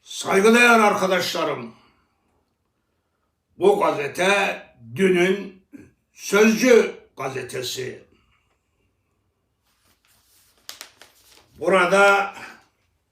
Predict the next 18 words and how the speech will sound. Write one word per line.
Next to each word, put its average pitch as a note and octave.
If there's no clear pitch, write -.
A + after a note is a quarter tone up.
tek A#3
sütuna E3+
küçücük G3
bir G3
haber F#3+
var. -
İşte D3
şu -
kadarcık. A2+
Ne A3
diyor F#3
burada? F#3+
Ayşe F#3
Ateş'ten G3+
M G3
H F#3+
P'ye F#3+
tepki. F#3+